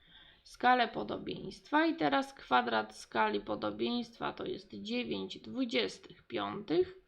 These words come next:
No to teraz wiemy, że pole tego do pola tego kwa-, prostokątu musi dawać dziewięć dwudziestych piątych. Ile wynosi pole tego pierwszego? No to jest sześć razy dwanaście, sześć razy dziesięć, sześćdziesiąt, sześć razy dwa, dwanaście, czyli siedemdziesiąt dwa centymetry kwadratowe.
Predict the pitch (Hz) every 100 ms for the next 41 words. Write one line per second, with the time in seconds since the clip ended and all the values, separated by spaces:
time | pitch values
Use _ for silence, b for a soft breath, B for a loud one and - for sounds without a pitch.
0 | b b b b b - 330 359 320 294
1 | 285 262 277 269 233 233 - 269 269 226
2 | - 220 208 254 285 262 214 247 233 90
3 | - - _ 113 101 - 233 370 - -
4 | - - - 220 220 - 220 208 214 208
5 | 277 330 302 226 262 285 262 226 226 220
6 | 202 208 214 104 202 208 95 - - -
7 | - - - - 302 285 233 220 226 226
8 | 214 220 - 202 208 - - - - -
9 | - 294 254 247 B B B B - 349
10 | 311 277 - - 269 262 - 240 226 233
11 | 220 208 185 208 - 113 254 269 262 -
12 | 233 220 226 214 220 208 202 214 - 208
13 | - - - 190 117 127 - 214 - -
14 | - 202 - 196 202 208 202 185 185 214
15 | 220 226 226 220 - 123 262 - - 143
16 | 139 - - - 202 196 - 107 - -
17 | 277 - - - - - - - - -
18 | - 139 233